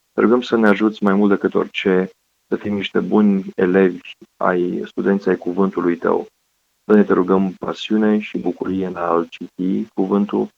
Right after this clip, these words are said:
în a-L trăi cuvântul. Te rugăm să ne ajuți să fim, uh, niște elevi buni în ceea ce privește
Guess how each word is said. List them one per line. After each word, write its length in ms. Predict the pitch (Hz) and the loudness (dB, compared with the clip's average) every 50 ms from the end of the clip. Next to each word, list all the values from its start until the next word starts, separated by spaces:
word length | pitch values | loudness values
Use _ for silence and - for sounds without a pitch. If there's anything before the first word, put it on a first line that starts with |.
| _ _ _ _ _ _ _ - - | _ _ _ _ _ _ _ -4 -2
în 140 | 95 95 | 0 2
a-L 380 | 95 90 90 87 87 90 90 90 | 4 4 4 4 2 2 0 -2
trăi 380 | - - 90 90 87 87 92 95 | -4 -4 -4 -2 -2 -2 -4 -6
cuvântul. 640 | - - 95 92 92 92 90 - 90 92 95 - - _ _ _ _ _ _ _ _ _ | -6 -6 -4 -4 -4 -4 -6 -6 -4 -4 -6 -6 -8 _ _ _ _ _ _ _ _ _
Te 100 | - 101 | 0 2
rugăm 300 | 98 95 95 101 101 101 | 2 4 4 2 2 0
să 380 | - - - 98 92 92 90 90 - - - _ - | 0 2 4 4 6 6 4 2 -2 -6 -14 _ -10
ne 160 | - 98 98 | -4 0 2
ajuți 300 | 92 90 87 98 101 - | 2 2 2 0 -2 -2
să 100 | - 98 | -4 -6
fim, 380 | 104 - - 101 98 98 98 92 | -6 -4 -2 0 0 0 0 0
uh, 240 | 92 90 90 90 92 92 - - | -2 -2 -2 -4 -4 -6 -6 -8
niște 540 | - 90 92 - - 98 92 92 92 90 90 - _ _ _ _ _ _ _ _ | -8 -8 -10 -6 -4 -2 0 0 -2 -2 -6 -10 _ _ _ _ _ _ _ _
elevi 380 | - 98 98 101 98 95 95 95 | -2 2 4 4 4 4 2 0
buni 300 | 92 98 104 104 101 98 | 2 2 4 4 4 2
în 60 | 92 | 0
ceea 260 | 95 - 98 98 95 | 0 0 0 2 2
ce 200 | 92 - - 95 | 0 -2 -4 -4
privește 800 | - - 92 87 95 98 98 - - - 95 92 90 90 90 - | -4 -4 -2 0 0 0 0 -4 -6 -4 -2 0 0 0 -2 -6